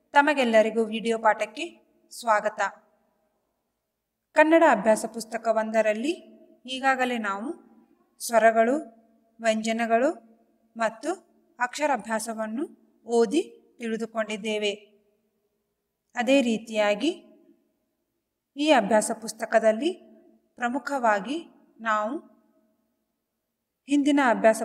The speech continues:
ಪುಸ್ತಕದ ಪುನರಾವರ್ತನೆ, ಚಿತ್ರಪದ, ಗುಣಿತಾಕ್ಷರಗಳು, ಚಿತ್ರ ಗುರುತಿಸುವುದು,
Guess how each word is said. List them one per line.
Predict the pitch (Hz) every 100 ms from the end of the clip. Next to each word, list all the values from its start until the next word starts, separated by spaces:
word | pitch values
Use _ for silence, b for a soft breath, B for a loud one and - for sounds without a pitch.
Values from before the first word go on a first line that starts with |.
| 220
ಪುಸ್ತಕದ | 220 226 220 220 220
ಪುನರಾವರ್ತನೆ, | 220 214 214 214 214 226 226 302 359 - _ _ _ _ _ _ _
ಚಿತ್ರಪದ, | 240 226 226 214 220 220 311 - - _ _ _ _ _
ಗುಣಿತಾಕ್ಷರಗಳು, | 220 226 220 214 220 233 220 220 262 359 - - _ _ _ _ _ _
ಚಿತ್ರ | 247 240 240 220
ಗುರುತಿಸುವುದು, | 226 226 220 226 220 294